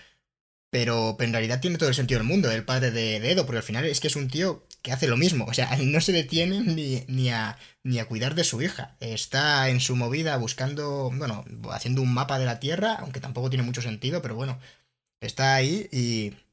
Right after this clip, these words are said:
y aparece su hija, le dice, "¿Te quieres venir?". La chica duda un poco y cuando se quiere dar cuenta ya, ya se ha ido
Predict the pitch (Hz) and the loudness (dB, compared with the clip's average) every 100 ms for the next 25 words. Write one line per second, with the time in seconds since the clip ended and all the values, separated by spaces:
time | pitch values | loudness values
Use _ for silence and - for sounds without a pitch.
0 | - _ 123 113 107 104 104 117 127 135 | -20 _ -6 -4 -2 -2 -2 -2 0 2
1 | 127 156 202 226 226 _ _ _ _ - | 0 0 0 0 -4 _ _ _ _ -10
2 | - 143 135 127 127 165 160 156 170 120 | -2 0 0 -2 -2 0 0 0 0 -2
3 | 117 110 151 147 147 139 127 131 170 208 | -6 -4 -4 -2 0 0 0 -2 -2 -2
4 | 233 - - _ _ _ 123 113 107 113 | -4 -6 -20 _ _ _ -2 -2 0 -2
5 | 104 117 139 131 139 160 175 135 104 107 | -2 0 0 0 -2 0 2 0 -2 -6
6 | 110 120 123 151 147 | -6 -2 0 0 -2